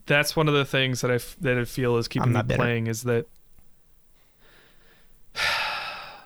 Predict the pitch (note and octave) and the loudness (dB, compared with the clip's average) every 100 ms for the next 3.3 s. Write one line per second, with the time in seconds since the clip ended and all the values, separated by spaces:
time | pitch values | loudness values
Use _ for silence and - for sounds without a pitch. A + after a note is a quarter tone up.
0 | - - - B2+ C3+ C#3 C3+ A#2+ - - | -20 -20 -6 -4 0 0 0 0 -2 -4
1 | - - - B3 - - - - - E3+ | -12 -20 -4 -4 -2 -6 -6 -16 -10 0
2 | D#3+ D#3 D#3+ D#3 F3+ F#3+ F#3 F#3 D3 D3 | 2 4 2 2 2 2 4 4 4 6
3 | D#3 D#3+ | 6 4